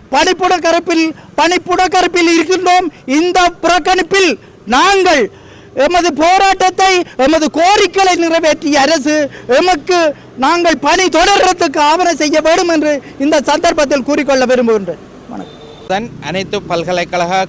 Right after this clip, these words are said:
Speaker 2: கூட்டுக்குழுவின் இணைப்புச் செயலாளர். அஹ், இன்று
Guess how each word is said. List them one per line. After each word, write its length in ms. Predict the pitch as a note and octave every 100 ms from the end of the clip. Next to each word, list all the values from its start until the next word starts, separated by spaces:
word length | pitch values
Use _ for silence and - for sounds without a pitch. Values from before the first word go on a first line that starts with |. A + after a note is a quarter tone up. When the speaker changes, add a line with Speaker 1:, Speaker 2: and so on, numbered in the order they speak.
| -
Speaker 2:
கூட்டுக்குழுவின் 640 | E3+ E3 D#3 F3+ F#3+ F3+
இணைப்புச் 340 | D3 D#3+ F3 E3
செயலாளர். 500 | E3+ D#3+ D#3+ F#3 A#3 - - - - - - C3+
அஹ், 440 | D3 C#3+ C#3+ C#3+ C#3 - - - - - - - -
இன்று 520 | D#3+ G#3 A#3 A#3+ A#3+